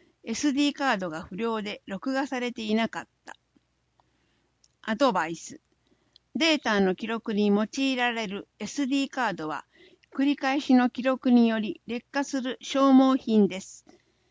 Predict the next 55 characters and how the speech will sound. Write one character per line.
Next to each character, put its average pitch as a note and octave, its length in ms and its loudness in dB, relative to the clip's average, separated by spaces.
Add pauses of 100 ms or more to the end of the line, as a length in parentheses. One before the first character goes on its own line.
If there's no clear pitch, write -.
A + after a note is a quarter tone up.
(220)
エ A#3 80 -8
ス D4 220 2
デ C#4+ 140 2
ィ - 20 -
ー C4+ 40 -6
カ C4+ 200 0
ー G#3 60 -2
ド F3+ 100 -2
に F3 160 2
正 C4 300 -2
し - 80 -12
く - 180 -12
記 A#3 120 -8
録 A#3+ 220 -6
す A#3 140 -8
る A3 140 -8
た G#3+ 120 -2
め G3 140 2
に、 E3+ 240 0 (960)
エ A#3 80 -6
ス C#4+ 220 0
デ C#4+ 80 0
ィ C#4+ 80 2
ー C4+ 40 -2
カ C#4 220 -2
ー A3 60 -2
ド E3+ 100 -2
や D#3 180 -6
本 C4+ 300 8
体 E3+ 260 0
に E3+ 300 0
異 A3 80 -4
常 C#4 240 4
が C4+ 140 2
な C4 160 2
い A3 60 -2
か F3+ 180 -10
確 - 260 -12
か C4 120 2
め C4 120 6
る A#3 100 -2
た F3 140 -4
め F3 140 2
に、 E3 180 -2 (400)
正 D4 360 0
常 C4+ 220 2
に F#3+ 280 2
記 B3 100 -6
録 C4+ 220 0
さ C4 160 -2
れ B3+ 100 -4
て B3 220 -6
い - 20 -2
る A#3+ 140 -4
か - 240 -8